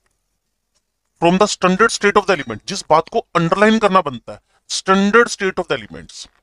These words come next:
किस बात को अंडरलाइन करना बनता है, standard state of the elements, क्लियर। जैसे मैं आपको बताऊं, कार्बन की स्टैंडर्ड स्टेट ग्रेफाइट है, more stable, और अगर इसी तरीके से मैं आपको डायमंड की बात करूं तो इसकी स्टैंडर्ड स्टेट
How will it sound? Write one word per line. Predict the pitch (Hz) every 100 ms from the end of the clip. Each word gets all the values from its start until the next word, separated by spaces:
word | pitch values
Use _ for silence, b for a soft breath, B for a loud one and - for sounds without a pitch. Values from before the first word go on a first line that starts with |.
| _ -
किस | 180
बात | 180 -
को | 226 -
अंडरलाइन | 185 185 190 190
करना | 185 135
बनता | 127 101 107
है, | 113 b b b
standard | - - 180 208 226
state | - 202 202
of | 208
the | 233
elements, | 160 135 82 98 - - _ _ -
क्लियर। | 180 143 - B -
जैसे | 123 156 202
मैं | 208
आपको | - 202
बताऊं, | 190 208 254 b b -
कार्बन | 160 156 190 202
की | 226
स्टैंडर्ड | 233 - 180 180 208
स्टेट | - - 226 156
ग्रेफाइट | 151 139 135 123 -
है, | 101 - _ _ _ _ _ _ -
more | 143 165 175
stable, | - 120 - - _ _ _ _ _ _ _ _ _ _ _ _
और | 190 - _ _ -
अगर | 147 135 262
इसी | 226 -
तरीके | 226 185 165 180
से | 165 220
मैं | 214 175
आपको | 143 - 185 127
डायमंड | 120 113 127 170
की | 202
बात | 202 208
करूं | - 202 143 b b _
तो | 190
इसकी | - 233
स्टैंडर्ड | - 185 180 190
स्टेट | - 214 -